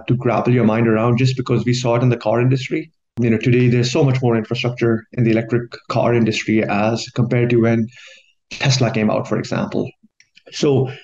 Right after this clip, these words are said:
that's very easy to grapple on. Obviously, car, the car industry also went through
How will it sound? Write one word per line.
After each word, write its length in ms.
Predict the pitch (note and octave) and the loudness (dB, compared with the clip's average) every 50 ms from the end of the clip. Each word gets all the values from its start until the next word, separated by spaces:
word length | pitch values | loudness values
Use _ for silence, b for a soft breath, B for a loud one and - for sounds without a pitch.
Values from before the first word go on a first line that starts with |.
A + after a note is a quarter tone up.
| B B - | B B -2
that's 200 | C3+ D3 C#3 - | 0 0 2 2
very 160 | F3+ E3+ D#3+ | 2 4 4
easy 240 | C#3+ C3+ B2+ C#3+ C#3+ | 4 4 4 4 4
to 100 | D3+ C3 | 4 4
grapple 400 | C3 A#2+ A2+ A2+ - C#3 B2 A#2+ | 4 2 2 0 0 2 2 2
on. 180 | A#2 A#2 A#2 A#2 - | 2 2 0 0 0
Obviously, 300 | B2 B2 B2+ B2+ B2 C3 | 2 2 2 2 2 0
car, 300 | B2 A#2 A#2 A#2+ A#2+ - - | 0 2 0 0 0 -2 -4
the 100 | - B2 | -4 -2
car 220 | - A#2+ A#2 A#2+ | 0 0 2 2
industry 320 | B2 B2 A#2+ - - C3 | 2 2 0 0 0 0
also 280 | A#2+ A2+ A#2 A#2 B2+ A#2+ | 0 0 0 0 -2 -2
went 200 | G#2+ A#2 A#2 A#2 | -2 -2 -4 -4
through 340 | - - B2 A#2+ A#2+ A#2 | -2 0 2 2 2 0